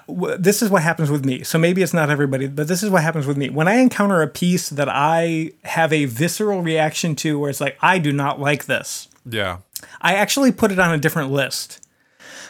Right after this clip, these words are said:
Speaker 1: 'Cause the pieces that I listen to and I go, "Meh," that almost always just gets, I don't listen to it again.
Speaker 2: Yeah.
Speaker 1: But the, the piece that I listen to and I'm, like, gobsmacked by it, I'm like, "Oh my God, this is brilliant." And the piece that I listen to, which is like, "This is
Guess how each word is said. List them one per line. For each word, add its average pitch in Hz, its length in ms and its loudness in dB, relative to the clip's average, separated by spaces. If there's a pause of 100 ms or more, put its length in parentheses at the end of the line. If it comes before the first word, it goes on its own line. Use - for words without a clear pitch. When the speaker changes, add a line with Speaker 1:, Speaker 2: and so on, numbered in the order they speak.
Speaker 1:
'Cause 180 220 2
the 180 100 2
pieces 269 480 4
that 226 160 6
I 208 100 8
listen 190 300 4
to 196 120 4
and 190 120 6
I 185 100 6
go, 175 340 4
"Meh," 320 420 4 (1040)
that 220 460 4 (320)
almost 233 540 6
always 190 480 4
just 160 240 0
gets, - 360 0
I 165 100 2
don't 170 200 2
listen 165 260 0
to 147 100 2
it 139 80 0
again. 131 340 -4 (300)
Speaker 2:
Yeah. 117 360 2
Speaker 1:
But 185 180 -2
the, 180 160 -2 (180)
the 170 140 0
piece 262 340 4
that 254 140 6
I 214 80 6
listen 196 340 2
to 170 260 2
and 160 160 0
I'm, 180 200 4
like, 143 260 2
gobsmacked 156 720 2
by 160 300 6
it, 160 100 2
I'm 160 160 2
like, 143 160 0
"Oh 165 140 4
my 165 160 4
God, 147 300 2
this 151 180 0
is 131 100 0
brilliant." 196 640 4
And 160 200 0
the 147 60 0
piece 202 320 -2
that 180 140 2
I 170 80 4
listen 170 380 0
to, 170 240 2
which 156 180 -2
is 143 120 0
like, 143 220 0
"This 175 220 2
is 139 140 -4